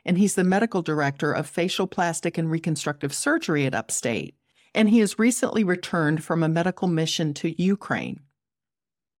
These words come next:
So, Doctor Tatum, I wanted to ask why you were willing, uh, individually yourself to consider going into this war zone.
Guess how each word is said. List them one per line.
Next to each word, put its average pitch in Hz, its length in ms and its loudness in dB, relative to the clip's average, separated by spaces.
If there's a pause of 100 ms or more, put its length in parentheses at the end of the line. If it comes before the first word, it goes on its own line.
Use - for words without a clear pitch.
(200)
So, - 140 0
Doctor 240 280 4
Tatum, 247 480 2
I - 80 2
wanted 277 300 4
to - 120 0
ask 190 400 0
why 185 160 2
you 196 240 2
were 170 140 4
willing, 175 560 2 (340)
uh, - 80 -6 (320)
individually 185 840 4
yourself 165 720 0
to 180 100 -2
consider 180 440 -2
going 160 580 0 (360)
into 185 320 2
this 165 240 -2
war 175 240 2
zone. - 300 -4